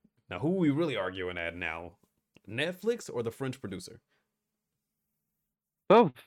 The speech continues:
Speaker 2: Everyone. Why do you think it's okay to greenlight that?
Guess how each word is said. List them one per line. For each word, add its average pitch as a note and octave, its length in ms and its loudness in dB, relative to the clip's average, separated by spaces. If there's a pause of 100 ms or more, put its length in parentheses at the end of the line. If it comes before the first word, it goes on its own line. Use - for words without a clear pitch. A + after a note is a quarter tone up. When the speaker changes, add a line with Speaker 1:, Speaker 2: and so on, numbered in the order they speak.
(200)
Speaker 2:
Everyone. E3 500 4
Why B2 280 6
do B2+ 100 0
you C3 80 -2
think - 240 -4
it's - 180 -6
okay B2 160 0
to A2+ 140 -10
greenlight A2 420 0
that? A2 320 2